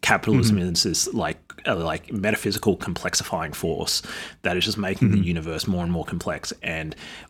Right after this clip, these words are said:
Speaker 1: we're gonna be, um, obsoleted by our creation of artificial general
Speaker 2: Yeah.
Speaker 1: intelligence. So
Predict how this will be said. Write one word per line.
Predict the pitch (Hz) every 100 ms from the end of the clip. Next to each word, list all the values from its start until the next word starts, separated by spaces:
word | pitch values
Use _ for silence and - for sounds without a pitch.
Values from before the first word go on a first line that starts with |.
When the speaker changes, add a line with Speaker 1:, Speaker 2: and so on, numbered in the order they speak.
| -
Speaker 1:
we're | - 101 110
gonna | 107 104
be, | 90 82 82 78 - _ _
um, | - 78 76 - -
obsoleted | 113 - 78 82 78 73 - _ _ _ -
by | 104 80 78 - 98
our | 78 78
creation | - - 80 80 101
of | 76 - - _ -
artificial | 87 82 - -
general | 85 78 78 73 71
Speaker 2:
Yeah. | 110 104
Speaker 1:
intelligence. | 90 69 - -
So | - 85 73